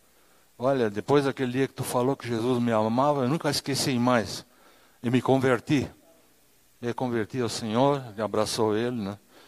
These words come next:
Só pela palavra que ele falou, "Jesus te ama." Amém? Aleluia.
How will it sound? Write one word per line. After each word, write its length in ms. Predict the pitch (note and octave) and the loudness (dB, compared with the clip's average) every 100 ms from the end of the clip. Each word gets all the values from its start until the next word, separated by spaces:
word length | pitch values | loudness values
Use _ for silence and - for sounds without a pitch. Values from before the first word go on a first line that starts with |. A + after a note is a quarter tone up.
| - _ _ _ _ | -20 _ _ _ _
Só 480 | - - C3+ C3+ C#3 - _ _ | -10 2 4 4 0 -12 _ _
pela 180 | B2+ A#2 | -8 -8
palavra 400 | - A2 A#2 A2+ | -4 -2 -2 -2
que 80 | A#2 | -6
ele 60 | A2+ | -8
falou, 360 | G#2+ G#2 G2+ | -4 -4 -4
"Jesus 680 | E2+ G2 F#2+ C3 C#3 G2+ - | -4 -6 -4 -4 -6 -10 -14
te 140 | - G#2 | -10 -6
ama." 320 | F#2 E2 D#2 _ _ _ _ _ _ _ _ _ - | -6 -8 -16 _ _ _ _ _ _ _ _ _ -14
Amém? 460 | F2+ A#2+ D3+ D3 - _ _ _ _ _ _ _ _ _ _ _ _ _ _ _ _ _ | -4 0 0 -4 -12 _ _ _ _ _ _ _ _ _ _ _ _ _ _ _ _ _
Aleluia. 500 | F#2+ G2+ A#2 A2+ G2+ | -8 -4 -2 0 -2